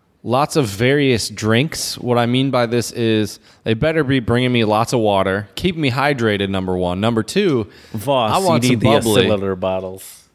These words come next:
Speaker 1: That's
Speaker 2: Oh,
Speaker 1: right.
Speaker 2: pff, see, it,
Speaker 1: Uh,
Speaker 2: yeah, now I saw Brooke saying, "I guess Voss makes sparkling water too, do they? I don't know."
Speaker 1: I
Speaker 2: I'm
Speaker 1: don't know.
Speaker 2: broke.
Speaker 1: Give, gi-, gi-, give me them,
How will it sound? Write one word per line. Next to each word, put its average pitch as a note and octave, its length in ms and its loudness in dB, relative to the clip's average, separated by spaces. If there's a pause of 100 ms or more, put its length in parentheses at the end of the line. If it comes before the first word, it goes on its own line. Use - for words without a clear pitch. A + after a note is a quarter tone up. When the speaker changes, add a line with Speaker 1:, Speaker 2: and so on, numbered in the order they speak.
Speaker 1:
That's A2+ 280 0
Speaker 2:
Oh, D#3 140 6
Speaker 1:
right. G#2 240 2
Speaker 2:
pff, - 320 -6
see, D#3+ 200 0
it, D3+ 80 -2
Speaker 1:
Uh, G2 180 -4
Speaker 2:
yeah, C#3 160 -4
now C#3 160 0
I C3 100 4
saw C3 240 -2
Brooke G#2 320 -2
saying, G#2+ 400 -6 (260)
"I D#3 100 0
guess E3 180 -2
Voss G#2+ 260 -2
makes F#2 260 -12 (220)
sparkling F#2+ 480 -6
water F#2+ 220 -4
too, - 160 -8
do A#2 120 -2
they? C#3 260 0 (200)
I A2+ 100 -4
don't F#2+ 140 -2
know." F2 200 -8 (340)
Speaker 1:
I G#2+ 220 -2
Speaker 2:
I'm G#2 80 4
Speaker 1:
don't G2+ 100 2
know. G2 180 2
Speaker 2:
broke. - 40 -10
Speaker 1:
Give, D#3 280 -8
gi-, G3+ 560 -4
gi-, D3 220 0
give D3 180 0
me E3+ 140 2
them, B2 420 2